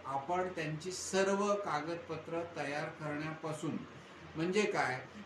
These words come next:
तर समजा एखाद्या सरकारी योजनेमध्ये भाग घ्यायचा असेल तर त्याची सर्व कागदपत्र आपल्या क्लिनिकला जर आपण डिस्क्रिप्शनमध्ये ॲड्रेस जो आपला दिलेला आहे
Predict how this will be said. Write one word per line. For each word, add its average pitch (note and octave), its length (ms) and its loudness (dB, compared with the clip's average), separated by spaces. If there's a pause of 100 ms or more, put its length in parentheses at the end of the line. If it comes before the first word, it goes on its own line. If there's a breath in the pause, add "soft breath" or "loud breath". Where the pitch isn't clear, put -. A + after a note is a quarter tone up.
तर F#3+ 100 2
समजा G3+ 380 6
एखाद्या G3 280 4
सरकारी F#3 400 4
योजनेमध्ये F3+ 440 2
भाग E3+ 140 2
घ्यायचा E3+ 320 2
असेल F3+ 260 -2
तर F#3 40 -4
त्याची E3+ 240 -4
सर्व E3+ 440 2
कागदपत्र D#3+ 720 -2
आपल्या D3 380 -2
क्लिनिकला C#3+ 500 -4
जर C#3 160 -4
आपण C3 360 -6
डिस्क्रिप्शनमध्ये C3+ 760 -8
ॲड्रेस B2+ 380 -4
जो B2+ 100 -8
आपला B2+ 300 -6
दिलेला B2 400 -4
आहे C3+ 540 -4